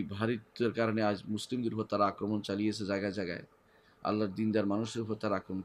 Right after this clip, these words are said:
করেছে, দ্বীনের বিরুদ্ধে তারা নেমেছে। তারা মনে করেছে যারা সব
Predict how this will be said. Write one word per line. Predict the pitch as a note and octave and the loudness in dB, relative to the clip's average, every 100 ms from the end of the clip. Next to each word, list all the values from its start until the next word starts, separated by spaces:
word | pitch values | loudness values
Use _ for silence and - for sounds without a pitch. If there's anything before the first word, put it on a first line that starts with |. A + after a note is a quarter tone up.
| G#2 | -4
করেছে, | G#2 - G2 - - _ - - | -4 -4 -8 -12 -20 _ -20 -16
দ্বীনের | G2 A2+ A#2 A2 G2 | -2 2 4 2 2
বিরুদ্ধে | A#2+ A2+ A2 | 0 0 0
তারা | G#2+ G#2+ | 2 4
নেমেছে। | G#2 A2 G#2+ G2+ F2+ - _ _ - _ _ | 2 2 0 -4 -6 -10 _ _ -20 _ _
তারা | B2+ C3+ C#3 C3 G#2 | 0 4 4 2 0
মনে | B2+ C#3 C3+ | 2 2 4
করেছে | C3 B2 B2+ A#2+ | 2 2 0 0
যারা | A2 A2 | 0 0
সব | A2+ | -4